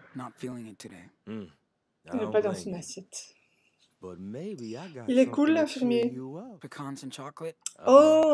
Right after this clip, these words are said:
Speaker 3: un bon petit chocolat.
Speaker 2: There's that smile.
Speaker 1: <laughs> Thanks, Joey.
Speaker 2: So how you feeling today? Any headaches?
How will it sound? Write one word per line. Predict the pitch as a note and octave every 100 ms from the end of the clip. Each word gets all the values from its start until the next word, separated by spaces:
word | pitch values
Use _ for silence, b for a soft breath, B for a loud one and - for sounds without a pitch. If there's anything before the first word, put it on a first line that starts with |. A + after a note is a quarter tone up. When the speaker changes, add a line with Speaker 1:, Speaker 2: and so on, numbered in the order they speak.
| C#4
Speaker 3:
un |
bon | B3 B3
petit | B3 A#3+
chocolat. | A3+ G#3 G3 F3+ - _ _
Speaker 2:
There's | D3+ F#2+ A#2 C3+
that | D#3 D#3
smile. | - D3+ D3 C#3 A#2+ A2 G#2 G#2
Speaker 1:
<laughs> | - - F#3+
Thanks, | A#2 F2 -
Joey. | - - G#2+ _ _ _
Speaker 2:
So | -
how | F#2+
you | G#2
feeling | G2+ A#2 G2 E2+
today? | D#2+ D#2 C#2+ _ _ _ _ _ _ _ _ _
Any | D#2+ D#2+
headaches? | F2+ G#2 G2+ F#2 - -